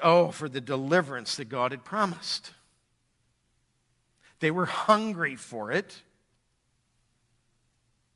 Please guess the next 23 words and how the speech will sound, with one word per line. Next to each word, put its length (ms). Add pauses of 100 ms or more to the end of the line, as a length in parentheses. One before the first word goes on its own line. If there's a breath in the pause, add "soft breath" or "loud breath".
(1400)
So, 440 (120)
do 80
you 60
think 280
the 80
request 800 (320)
wasn't 320
on 100
the 100
lips 600
of 380 (340)
all 200
the 80
people 360
outside 420
who 100
were 80
praying 440
at 80
the 120
hour 240
of 120
incense? 600